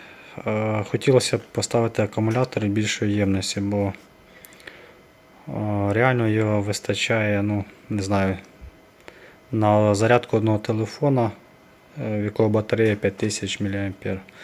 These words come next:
І то взагалі інколи буває і не вистачає. Так, ну я попередньо вже спробував, е, зняти,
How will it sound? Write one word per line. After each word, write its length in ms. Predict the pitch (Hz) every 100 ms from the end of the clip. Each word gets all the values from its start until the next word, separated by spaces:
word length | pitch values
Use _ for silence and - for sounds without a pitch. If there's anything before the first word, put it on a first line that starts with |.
| - - -
І 20 |
то 180 | - 113
взагалі 640 | 98 101 101 104 110 107 120
інколи 340 | 113 110 107
буває 320 | 104 110 110
і 40 | 104
не 120 | 104
вистачає. 600 | 101 - 98 - 95 95 - - - - - - - - -
Так, 280 | - 104 -
ну 140 | 131 151
я 120 | 127
попередньо 520 | - 120 127 117 117
вже 140 | 110 107
спробував, 800 | - 120 110 110 107 104 - -
е, 140 | 107
зняти, 580 | 104 113 107 107 104 104